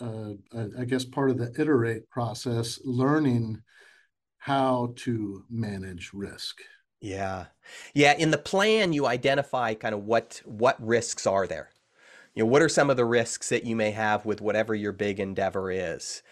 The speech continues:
Speaker 2: And then as you go into it, plan and iter-, into iterate, it's like, Okay, how do I, how do I manage these risks? I know what they are. How am I gonna minimize 'em as much as possible? And, and part of it is, you know, you,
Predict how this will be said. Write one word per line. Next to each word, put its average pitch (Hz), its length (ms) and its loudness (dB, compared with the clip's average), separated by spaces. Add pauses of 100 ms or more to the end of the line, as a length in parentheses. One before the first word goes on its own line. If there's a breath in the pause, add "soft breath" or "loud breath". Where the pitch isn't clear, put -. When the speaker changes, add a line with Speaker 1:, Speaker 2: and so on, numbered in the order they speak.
(260 loud breath)
Speaker 2:
And 110 220 2
then 127 420 6
as 110 240 -4
you 117 100 0
go 117 200 4
into 113 200 0
it, 110 220 -2
plan 113 320 2
and 110 100 0
iter-, 127 220 4
into 107 400 -4
iterate, 113 400 2
it's 101 140 -8
like, 101 160 -4
Okay, 107 420 0 (480 loud breath)
how 120 380 4
do 123 240 4
I, 110 140 6
how 120 180 -2
do 113 100 2
I 107 140 2
manage 107 520 -4
these 98 280 -8
risks? 98 360 0
I 101 100 -6
know 101 160 0
what 123 160 0
they 151 140 0
are. 107 500 0 (320)
How 117 100 -2
am 120 80 0
I 120 80 4
gonna 113 180 2
minimize 107 720 2
'em 98 300 -6
as 101 220 -6
much 101 280 -2
as 95 100 -10
possible? 98 720 -2 (360 loud breath)
And, 131 360 4
and 127 160 -4
part 214 340 0
of 156 120 2
it 123 180 4
is, 113 600 0 (200)
you 127 180 0
know, 127 140 0
you, 120 220 -4